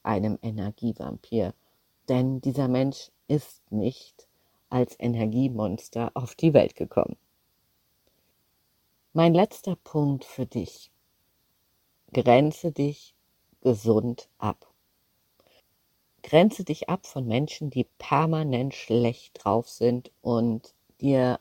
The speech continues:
einfach deine Kraft rauben. Das darfst du nicht nur, das solltest du auch. Du kannst nicht die Welt retten.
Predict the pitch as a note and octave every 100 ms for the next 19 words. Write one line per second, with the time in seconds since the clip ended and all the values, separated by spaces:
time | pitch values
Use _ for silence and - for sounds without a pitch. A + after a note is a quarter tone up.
0 | _ C3+ B2+ - - G#2+ C3+ D3+ - -
1 | D#3 - - - C2 G1+ - - _ _
2 | _ _ _ _ _ _ _ _ _ _
3 | _ _ _ _ - A#2 - - G#2 D3
4 | - - D#3+ D3+ - D#3 D#3 D#3+ - B2
5 | B2 - - A#2+ C#3 C3 A2+ - - -
6 | - - _ _ _ _ _ _ _ _
7 | _ _ _ _ _ _ _ _ _ -
8 | D#3 - E3+ F3 - - D#3 D#3 - -
9 | _ _ _ _ _ _ _ - E3 D3
10 | C3 C3 - G#2 - G#2 B2+